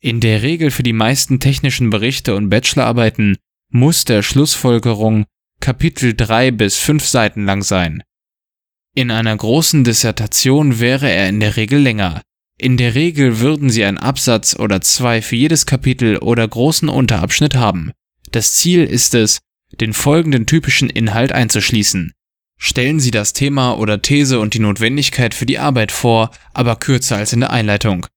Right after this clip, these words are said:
Wiederholen Sie den Zweck und die spezifischen Ziele Ihres Projekts. Wiederholen Sie den Ansatz ähnlich wie die Fahrplan in der Einleitung.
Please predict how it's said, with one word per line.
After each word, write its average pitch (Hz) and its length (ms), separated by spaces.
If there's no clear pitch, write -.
Wiederholen 120 540
Sie 127 140
den 98 180
Zweck - 380
und 123 100
die 110 60
spezifischen 131 680
Ziele 104 280
Ihres 101 260
Projekts. - 560
Wiederholen 120 520
Sie 117 100
den 101 160
Ansatz 113 680
ähnlich 139 520
wie 110 100
die 104 160
Fahrplan 127 640
in 113 200
der 113 180
Einleitung. 101 640